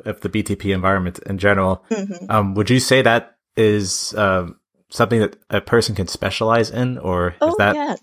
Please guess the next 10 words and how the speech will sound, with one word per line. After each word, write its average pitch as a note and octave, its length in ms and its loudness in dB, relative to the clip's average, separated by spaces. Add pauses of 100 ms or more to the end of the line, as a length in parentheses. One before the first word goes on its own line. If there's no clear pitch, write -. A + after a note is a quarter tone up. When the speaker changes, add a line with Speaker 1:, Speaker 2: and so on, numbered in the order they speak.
(100)
Speaker 1:
more G#2+ 180 4
just G#2 160 -2
a - 40 -10
Speaker 2:
definitely. F#2+ 100 0
Speaker 1:
res-, - 220 -4
collective A2 380 2
responsibility G2 680 0
of F2 80 -4
everybody? F2+ 480 -2 (360)
Speaker 2:
Yeah, B3 300 4